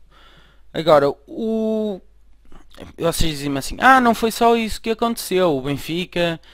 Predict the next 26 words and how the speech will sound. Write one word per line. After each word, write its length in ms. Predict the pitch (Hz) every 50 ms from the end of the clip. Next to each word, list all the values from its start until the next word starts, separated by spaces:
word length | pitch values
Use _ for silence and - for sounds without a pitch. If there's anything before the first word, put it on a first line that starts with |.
| - - - _ - - -
eh, 240 | - 143 147 147 147
também 240 | - 165 156 160 160
foi 180 | - - 165
muito 200 | 160 160 156 -
beneficiado." 1000 | 151 156 165 160 151 - - - - 165 147 135 131 131 127 120 104 104 98 92 90
Ou 180 | - - 120 123
o 40 | 123
Sporting 580 | - - - - 131 139 151 151 - 156 156
também 220 | 139 151 147 147 151
foi 160 | - 156 147
muito 160 | 143 - 135
beneficiado, 840 | 139 147 147 143 - - - - 139 139 139 135 135 131 123 113 113
ou 80 | 110
prejudicado, 640 | - - 127 113 110 123 120 - - 117 113 107 101
neste 260 | 101 104 104 - -
caso. 300 | - - 104 98 92 - - - - - - - - - - - - - - - - - - - -
Atenção 340 | - - - 143 143 - 170
que 80 | 151 180
eu 40 |
não 140 | 175 175 175
defendo 220 | 165 - 180 175 175
nenhum 240 | 170 170 170 170
dos 140 | 165 151 151 131
dois. 360 | 131 117 107 101 - - - _ - - - - - - - - - _ _ - - - -
Eh, 260 | - 87 98 101 101
mas... 880 | 101 107 113 117 120 120 120 120 120 120 117 - - - - - -